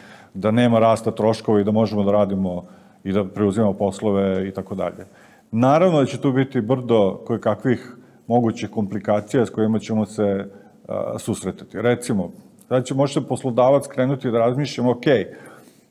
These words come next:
ja sad preuzmem paušalca u redovan radni odnos, dobijem olakšice, a njega zaposlit ću ga na određeno. Ali na određeno mogu da zaposlim samo dve godine,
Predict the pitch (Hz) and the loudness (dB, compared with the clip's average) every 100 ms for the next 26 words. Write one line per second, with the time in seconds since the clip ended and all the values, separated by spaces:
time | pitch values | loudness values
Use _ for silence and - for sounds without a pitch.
0 | _ - 131 - 147 143 143 160 147 - | _ -2 0 0 0 2 4 4 0 -2
1 | 127 123 127 139 156 139 139 131 123 131 | -4 0 2 2 2 2 2 2 2 2
2 | 127 117 120 135 120 127 127 113 117 127 | 2 0 0 -2 0 0 0 -2 -2 -2
3 | - 107 110 110 120 123 113 113 104 123 | -6 -8 -4 -4 -4 -4 -6 -8 -8 -10
4 | 117 113 110 104 104 120 98 90 78 82 | -8 -4 -2 -2 0 -2 -2 -6 -14 -18
5 | - _ _ _ _ _ _ 101 120 127 | -20 _ _ _ _ _ _ -2 0 2
6 | 135 156 147 139 131 131 147 127 123 147 | 2 0 -2 -2 0 0 0 0 0 -2
7 | 127 127 135 127 117 131 104 98 87 87 | -8 -8 -4 -4 0 0 0 -2 -4 -12